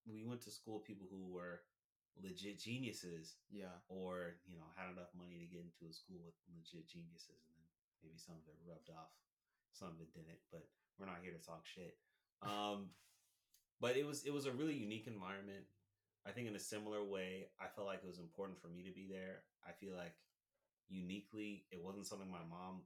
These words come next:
Speaker 1: pushed for at all.
Speaker 2: Mm-hmm.
Speaker 1: Boarding school sort of found me through a summer program, and I was like, "Hey, like, I really wanna go." For me, it was escapism. I kind of wanted to, I
Speaker 2: Yeah.
Speaker 1: could have gone to a school where I would have got a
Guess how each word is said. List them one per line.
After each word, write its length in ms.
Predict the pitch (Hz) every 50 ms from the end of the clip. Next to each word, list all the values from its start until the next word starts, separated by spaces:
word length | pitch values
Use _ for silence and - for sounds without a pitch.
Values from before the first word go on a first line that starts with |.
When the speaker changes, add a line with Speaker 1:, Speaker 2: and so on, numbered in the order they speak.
| - _ -
Speaker 1:
pushed 200 | - 104 98 - -
for 300 | - 113 107 110 107 104 - - - 101
at 60 | 104
all. 460 | 107 110 113 117 117 117 120 113 - - - -
Speaker 2:
Mm-hmm. 180 | 107 101 - 90 - - - _ _ _ _ _ _ _ -
Speaker 1:
Boarding 240 | 95 95 95 95 92
school 480 | 90 - - - 95 95 95 95 92
sort 260 | 92 - - 101 95 90
of 100 | 85 -
found 280 | - 95 95 92 90 92
me 320 | 92 95 101 107 107 110 - _ _ _ _ _ _ _
through 200 | 101 95 92 87
a 60 | 85
summer 220 | - - 107 107 104
program, 640 | 101 - 107 101 98 101 98 95 95 95 92 90
and 80 | 87 85
I 80 | 85 85
was 80 | 85 85
like, 120 | 80 76 - -
"Hey, 160 | - 92 90
like, 240 | 85 82 80 - - _ -
I 160 | 85 95 104
really 200 | 107 104 101 98 95
wanna 160 | 92 87 85
go." 240 | 82 104 95 80 - -
For 80 | - 95
me, 160 | 95 101 101
it 80 | 101 98
was 280 | 95 92 85 - - - _ _ _ _ _ _ _ _ _ _ _ _ -
escapism. 640 | 92 - - 107 104 98 82 87 85 78 73 76 78 -
I 160 | 90 95 101
kind 280 | 98 - 101 98 98 95
of 120 | 92 87
wanted 280 | 90 90 90 90 87 82 -
to, 220 | - 85 85 82 82 82 -
I 40 | -
Speaker 2:
Yeah. 100 | 101 95
Speaker 1:
could 100 | 90 143
have 80 | - -
gone 200 | 113 107 107 98
to 120 | 104 98
a 60 | 95
school 520 | 90 - - 117 110 104 101 98 95 92 - - _ _ _ _ _ _ -
where 160 | 98 101 98
I 60 | 98
would 160 | 98 98 104
have 180 | 104 98 87 -
got 220 | - 101 95 92
a 100 | 92 90